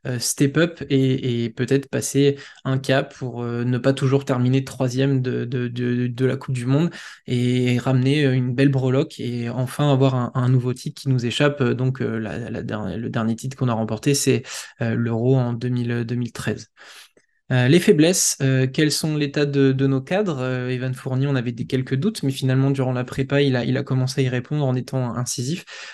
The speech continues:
Donc, euh, voilà, il faudra que ça, ça tienne sur toute la longueur de,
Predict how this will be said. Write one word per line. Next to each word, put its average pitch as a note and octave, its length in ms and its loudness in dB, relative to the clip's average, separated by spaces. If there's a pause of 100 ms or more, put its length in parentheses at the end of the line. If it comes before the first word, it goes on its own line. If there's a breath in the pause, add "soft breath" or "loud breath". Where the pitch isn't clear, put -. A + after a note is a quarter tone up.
(100)
Donc, C3+ 380 0
euh, C3 240 6
voilà, B2+ 280 2
il F3+ 100 -2
faudra B2+ 260 -2
que B2 80 -10
ça, B2 380 -2
ça B2 160 -2
tienne F3 320 -2
sur B2+ 300 -6
toute - 280 -8
la C3+ 140 4
longueur C3 340 4
de, B2 240 -2